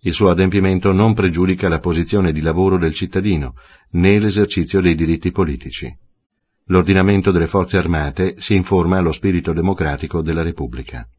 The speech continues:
Articolo cinquantatré. Tutti sono tenuti a concorrere alle spese pubbliche in ragione della loro capacità contributiva. Il sistema tributario è informato a criteri di progressività.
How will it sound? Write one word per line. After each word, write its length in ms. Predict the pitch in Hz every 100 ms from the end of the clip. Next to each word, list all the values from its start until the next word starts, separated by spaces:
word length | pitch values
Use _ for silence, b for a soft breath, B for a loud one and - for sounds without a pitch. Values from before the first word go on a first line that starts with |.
| _ _ _ _ _ _ _ _ _ _ _ _ _
Articolo 480 | 85 - 110 113
cinquantatré. 760 | 98 101 92 98 92 90 69 62 _ _ _ _ _ _ _ _
Tutti 340 | 120 113 113
sono 220 | 107 104
tenuti 320 | 98 98 104
a 60 | 98
concorrere 640 | 98 92 98 98 95 90
alle 180 | 85 80
spese 320 | 78 92 82
pubbliche 540 | 80 85 80 87 110 -
in 180 | 104 92
ragione 440 | 85 82 92 98 95
della 200 | 85 80
loro 240 | 90 95
capacità 500 | 95 87 82 - 90
contributiva. 800 | - 90 92 87 80 69 62 60 - _ _ _ _ _
Il 140 | - 95
sistema 400 | 101 - 101 87
tributario 680 | 87 78 76 87 76 85 -
è 80 | 98
informato 600 | 95 104 95 78 73 82
a 60 |
criteri 460 | 78 82 78 85 90
di 160 | 80 73
progressività. 840 | 98 104 98 - 92 82 - 65